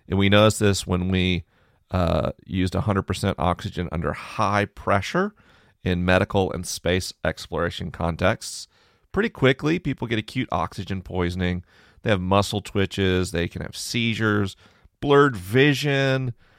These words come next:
They can feel sick, be nauseous. They get really dizzy, have vertigo. These are not, uh, <laughs> good things. They happen quickly. If you continue to persist in a one hundred percent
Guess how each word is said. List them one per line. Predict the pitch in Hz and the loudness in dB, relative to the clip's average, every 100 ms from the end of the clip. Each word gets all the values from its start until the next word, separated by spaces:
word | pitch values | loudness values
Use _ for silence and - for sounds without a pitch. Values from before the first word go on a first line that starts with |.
| _ - | _ -6
They | 98 | -4
can | 95 | -2
feel | 98 90 | 0 -2
sick, | - - 123 123 - | -2 2 2 2 0
be | 87 | -4
nauseous. | 85 95 104 104 107 101 | 0 2 2 0 -2 -2
They | 90 | -6
get | 76 | -8
really | - 82 78 - | -6 -6 -6 -4
dizzy, | 107 110 107 110 107 107 - _ _ | 0 0 -2 -4 -4 -6 -10 _ _
have | - 92 | -8 -6
vertigo. | 95 101 117 120 123 127 131 135 131 _ _ _ _ _ | 0 0 0 -2 0 2 2 -2 -8 _ _ _ _ _
These | - 120 | -6 -4
are | 120 | -2
not, | 117 117 123 120 - - _ _ | 2 2 4 2 -2 -18 _ _
uh, | 95 98 92 92 - 135 - 139 - - | 0 4 4 2 -2 -10 -10 -14 -16 -18
<laughs> | _ _ _ - - _ - | _ _ _ -20 -20 _ 4
good | 139 131 | 6 6
things. | - 156 113 87 | 6 6 4 2
They | 98 | 0
happen | 117 110 101 | 0 0 -6
quickly. | - 160 - 104 - _ _ _ _ - | -2 -2 -2 -4 -4 _ _ _ _ 0
If | 127 - _ | 0 0 _
you | 123 127 | -4 -2
continue | 151 131 - 190 226 110 | -2 -2 2 2 2 -2
to | - | -2
persist | - 110 - 165 156 - | -4 -4 0 0 0 -4
in | 107 | -2
a | |
one | 107 | 0
hundred | 104 107 | 0 -2
percent | 101 107 | -4 -4